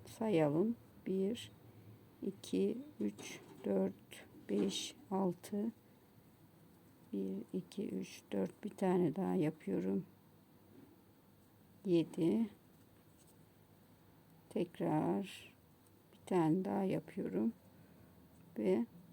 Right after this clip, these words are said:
tekrar şuradaki sık iğneme batıyorum.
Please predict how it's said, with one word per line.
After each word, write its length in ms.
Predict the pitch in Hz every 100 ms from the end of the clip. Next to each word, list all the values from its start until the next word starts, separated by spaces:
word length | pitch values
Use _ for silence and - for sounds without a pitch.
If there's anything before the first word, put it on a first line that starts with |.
| - - - - - -
tekrar 720 | - - - 170 160 - - - -
şuradaki 760 | - - 208 190 160 - 208 202 - - - - - - - - - - - -
sık 380 | - 190 180
iğneme 560 | 175 156 170 160 160 196 175 - -
batıyorum. 680 | 175 175 - 160 165 165 202